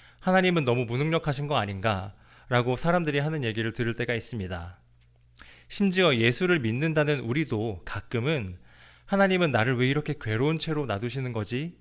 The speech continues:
라는 생각을 할 때가 있습니다. 만약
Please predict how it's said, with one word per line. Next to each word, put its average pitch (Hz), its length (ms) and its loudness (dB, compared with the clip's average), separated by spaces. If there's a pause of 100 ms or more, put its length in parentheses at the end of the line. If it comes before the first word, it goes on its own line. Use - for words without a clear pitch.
(160)
라는 120 300 0
생각을 156 360 0
할 143 140 -4
때가 120 160 -6
있습니다. 92 680 -8 (1300)
만약 123 360 2